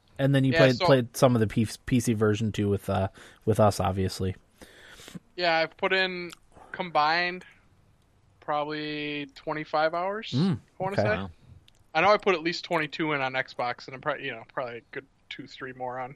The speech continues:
Speaker 2: on P C.
Speaker 1: Gotcha.
Speaker 2: Um, I'll tell you what, I like The Division a lot more than I thought I was going to.
Speaker 1: Uh-huh.
Speaker 2: And, uh, I don't feel like I gave it enough credit
Speaker 1: Okay.
Speaker 2: last week when I said, uh,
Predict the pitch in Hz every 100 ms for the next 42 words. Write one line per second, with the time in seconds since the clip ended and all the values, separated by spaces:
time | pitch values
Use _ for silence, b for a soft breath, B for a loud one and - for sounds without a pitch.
0 | _ 147 139 - 151 - 151 147 - 98
1 | 95 92 87 - - - _ _ _ _
2 | _ 165 160 147 143 135 127 _ _ _
3 | _ _ _ _ _ _ _ - 190 254
4 | 180 160 185 151 147 233 214 - 143 139
5 | 170 151 135 135 151 147 151 139 131 -
6 | 160 151 151 151 156 147 147 147 139 147
7 | 156 151 - 113 131 135 b b _ _
8 | _ 151 143 143 143 156 175 160 - 170
9 | 151 - 143 143 147 135 139 127 - 147
10 | 135 135 - _ _ _ _ 131 139 208
11 | 143 139 135 139 131 - - _ 131 127
12 | 127 - 143 127 120 123 123 120